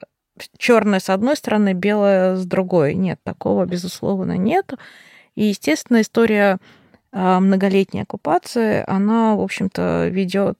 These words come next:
э, к многолетней ненависти, которую перешагнуть очень тяжело. Ну, вот это, наверное, основное, что произошло в, в этом году. Сказать больше или меньше,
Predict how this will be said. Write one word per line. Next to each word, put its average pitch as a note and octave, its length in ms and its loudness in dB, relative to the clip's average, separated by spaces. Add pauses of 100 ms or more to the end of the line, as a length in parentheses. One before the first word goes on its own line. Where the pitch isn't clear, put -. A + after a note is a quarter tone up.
э, F3 320 -2
к F#3+ 260 0
многолетней F#3+ 920 0
ненависти, F#3+ 540 2
которую E3 420 -6
перешагнуть F3+ 680 -4
очень F3+ 320 -4 (760)
тяжело. F#3+ 520 2 (460)
Ну, A3+ 160 4
вот D4+ 180 2
это, C#4+ 180 2
наверное, B3+ 420 4
основное, B3+ 600 2
что G3 200 -6
произошло G3+ 600 -2 (100)
в, F#3+ 300 -6
в - 100 -4
этом G#3+ 280 4
году. B3+ 380 4 (360)
Сказать A#3+ 400 2
больше C4 460 2
или B3+ 120 2
меньше, C#4+ 600 2